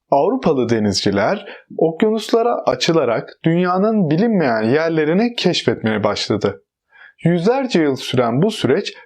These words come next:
coğrafi keşifler ya da keşifler çağı olarak adlandırılmaktadır. Dünyanın bilinmeyen yerlerine yapılan bu yolculuklarda Avrupalılar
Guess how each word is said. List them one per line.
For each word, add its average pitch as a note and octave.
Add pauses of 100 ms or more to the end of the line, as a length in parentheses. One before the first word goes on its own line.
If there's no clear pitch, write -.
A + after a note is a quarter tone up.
(100)
coğrafi G3
keşifler C3
ya D#3+
da C#3+
keşifler G3
çağı B2+
olarak B2+
adlandırılmaktadır. A2+ (340)
Dünyanın A#3
bilinmeyen G#3
yerlerine C#3+
yapılan B2+
bu F#3+
yolculuklarda A2+ (280)
Avrupalılar D#3+